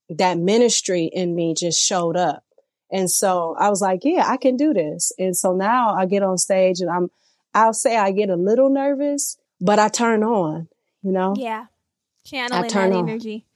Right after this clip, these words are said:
Speaker 1: I channel that energy.
Speaker 2: Well, you are on when I'm listening to the music. It's funny that you said that, um, you made this in twenty nineteen. I feel like that was definitely alignment, because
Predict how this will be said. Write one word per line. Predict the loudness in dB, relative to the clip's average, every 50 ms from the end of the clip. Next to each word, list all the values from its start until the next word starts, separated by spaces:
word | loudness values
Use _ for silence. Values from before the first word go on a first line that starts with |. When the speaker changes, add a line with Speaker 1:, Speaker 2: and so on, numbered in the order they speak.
| _ -12 -4
Speaker 1:
I | -2 0 0
channel | 0 2 2 2 4 4 4
that | 4 4 2 2
energy. | 0 0 0 -2 -2 -4 -6 -6 -8 -10 _ _ _ _ _ -16
Speaker 2:
Well, | -8 -4 -2 0 2 2 2 2 0 0 -2 -6 -8 -12 -14 _ _ _
you | -10 -6 -2 0 2 4 4 4
are | 4 2
on | 0 -2 -2 0 -2 -2 -4 -4 -4
when | -4 -2 0
I'm | -2 -2 -2 -2
listening | -4 -4 -4 -6 -8 -8 -8 -6
to | -6 -6 -6
the | -6 -6
music. | -6 -6 -6 -6 -4 -6 -6 -4
It's | -6 -8 -6
funny | -6 -6 -6 -4 -4 -2
that | -2 -2 -2
you | -2 -4
said | -4 -4 -4 -2 -2 -2 -2
that, | -2 -2 -2 -4 -4
um, | -6 -6 -8 -6 -6 -8 -10 -12 -16 _ _ -4
you | -2 0 0 2
made | 2 2 2 2 2
this | 2 0 0 0
in | -2 -6 -6
twenty | -4 -4 -4 -2 -2 -2
nineteen. | -2 -2 -4 -4 -6 -6 -6 -4 -4 -2 -2
I | -2 -2
feel | 0 0 0
like | 2 0 0 2
that | 2 4 4
was | 4 4 2
definitely | 0 0 0 0 0 -2 -4 -4 -6 -6 -6 -4
alignment, | -4 -4 -2 0 2 2 2 2 2 0 -2 -4 -4 -4
because | -4 -6 -4 -2 0 0 2 2 2 2 0 -2